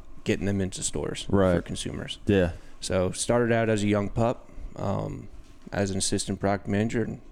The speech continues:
Speaker 1: seven years later, I'm a product manager and pretty much handling all the Primo side. You know, we have
Speaker 2: Right.
Speaker 1: multiple brands that we run. So,
Speaker 2: Right, yeah,
Speaker 1: but
Speaker 2: yeah.
Speaker 1: I'm mainly focused on that Primo side.
Speaker 2: Yeah. I knew it, man. Seven years. It's like, well, I knew,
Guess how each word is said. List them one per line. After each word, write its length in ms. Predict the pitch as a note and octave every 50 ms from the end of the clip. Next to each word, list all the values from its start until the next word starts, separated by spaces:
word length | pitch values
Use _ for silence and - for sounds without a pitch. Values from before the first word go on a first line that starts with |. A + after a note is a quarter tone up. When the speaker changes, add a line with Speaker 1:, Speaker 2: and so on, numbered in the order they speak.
| - - - - -
Speaker 1:
seven 340 | - - - G#2+ G#2+ G#2 G#2
years 260 | G2+ G2+ G#2 G2+ G2+
later, 280 | - - G2+ G#2 A2 A2+
I'm 120 | A2 G2+
a 20 | G#2
product 380 | - - G2 F2 G2 - - -
manager 340 | G#2 G2+ G2+ G#2 G2 A2 A2+
and 140 | B2 A#2 - - - - - - - - -
pretty 180 | - D3 C#3+ C3
much 200 | A2+ G#2+ - -
handling 360 | A#2 G#2+ G#2+ G#2+ G2+ G2+ G2+
all 200 | G2 G2+ G2 G2
the 80 | - -
Primo 340 | - - G#2+ F#2+ F#2 - -
side. 320 | - - - F#2 - -
You 60 | F#2
know, 140 | F#2+ G#2 G2+
we 100 | G2 G2+
have 140 | F#2+ F#2 G2 G#2+
Speaker 2:
Right. 120 | - G2+
Speaker 1:
multiple 240 | F#2+ F2+ F2+ F2 E2+
brands 400 | - - F2+ F#2 F#2 F#2+ G2 -
that 120 | - -
we 140 | E2+ F#2 - -
run. 300 | - - - - - -
So, 180 | - - - G2
Speaker 2:
Right, 340 | G2+ G2 F#2 F2 F2 E2+ -
yeah, 240 | F#2+ G2 F#2+ F2+ F2
Speaker 1:
but 180 | F2+ F2+ E2 E2
Speaker 2:
yeah. 140 | F#2 F#2+ A2+
Speaker 1:
I'm 100 | A2 A2+
mainly 320 | G#2+ G#2+ G#2 G2+ G2 G2 -
focused 400 | - - E2 F#2+ - E2+ - -
on 120 | F#2 G2+
that 180 | G2 G2 - -
Primo 300 | - G#2+ G2+ - - C3
side. 320 | - - - - - - - - - - - - - -
Speaker 2:
Yeah. 220 | F#2+ G2 F#2 F2 - - - - -
I 80 | A#2
knew 240 | A#2 B2+ D3 F3+ G#3 F#3
it, 40 | A2+
man. 200 | G#2+ G#2+ G#2+ -
Seven 400 | - - C3 C#3 D3 C#3 A2+ G2+
years. 400 | G2 G2+ A2+ A#2 G#2+ G2+ F2+ G2
It's 120 | A2 - C#3
like, 140 | B2+ - -
well, 160 | B2 B2+ G#2
I 40 | A#2+
knew, 400 | B2+ D3 E3+ F#3 F3+ D#3 B2